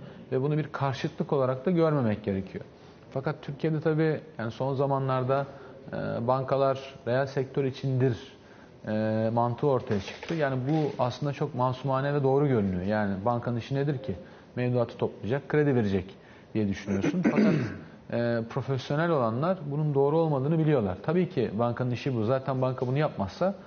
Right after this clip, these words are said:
para kazanamıyor. Yani topladığı mevduatı bir şekilde sadece kağıda yatırırsa, reel sektöre kredi olarak ya da çeşitli kanallarla aktarmazsa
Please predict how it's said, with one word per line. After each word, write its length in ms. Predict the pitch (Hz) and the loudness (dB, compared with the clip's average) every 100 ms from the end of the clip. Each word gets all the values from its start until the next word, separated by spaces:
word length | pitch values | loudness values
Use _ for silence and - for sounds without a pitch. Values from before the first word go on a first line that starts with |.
| - - - | -20 -20 -2
para 220 | 254 247 | 0 2
kazanamıyor. 520 | 185 147 120 101 87 82 - - - | 2 2 2 2 0 -4 -16 -20 -6
Yani 220 | 131 120 | -2 -2
topladığı 600 | 123 139 143 139 147 139 | 0 0 0 2 2 2
mevduatı 800 | 120 131 131 131 131 - 135 104 98 - - | 0 0 2 2 2 2 2 2 -2 -10 -6
bir 160 | 135 | -4
şekilde 380 | 135 127 - 113 | -2 -4 -2 -4
sadece 440 | - 143 139 123 | 0 0 2 0
kağıda 320 | 123 123 120 147 | 0 2 4 2
yatırırsa, 540 | 143 101 92 - 139 - - - - | 0 -4 -4 -4 -6 -8 -20 -12 -2
reel 160 | 123 131 | 0 0
sektöre 420 | 135 127 127 123 | -2 0 -2 0
kredi 280 | 135 135 127 | 2 2 2
olarak 300 | 120 107 101 | 2 0 -2
ya 100 | 110 | -2
da 100 | 113 | -2
çeşitli 340 | 113 123 - - | -2 -6 -6 -4
kanallarla 500 | 135 127 123 113 107 | -2 0 0 0 0
aktarmazsa 760 | 110 - 123 160 123 - 165 | -2 0 0 0 -2 -4 -4